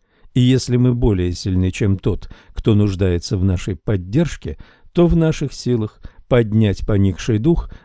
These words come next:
до собственной оптимистической отметки». При потере равновесия человек всегда слабеет, и в этом случае он не может помочь ни другому, ни себе. Ему самому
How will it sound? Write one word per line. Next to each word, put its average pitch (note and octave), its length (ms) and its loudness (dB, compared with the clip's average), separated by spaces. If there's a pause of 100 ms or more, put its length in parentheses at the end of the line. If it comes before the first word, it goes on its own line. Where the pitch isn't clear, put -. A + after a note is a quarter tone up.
до A2+ 180 4
собственной B2+ 720 0 (240)
оптимистической B2 1300 -2 (220)
отметки». G2+ 680 -4 (880)
При B2 200 4
потере B2 560 0
равновесия A2+ 720 2
человек A2 460 0
всегда G2+ 460 -2 (160)
слабеет, F2+ 760 -2 (280)
и A#2+ 100 4
в A#2+ 60 4
этом A#2+ 280 2
случае A#2+ 460 0
он G2+ 120 4
не G#2 100 4
может G#2 400 0
помочь F2+ 380 -2
ни A2+ 160 4
другому, G#2+ 600 0 (260)
ни C3 200 4
себе. C3+ 400 -6 (480)
Ему D#3 380 4
самому D3+ 600 2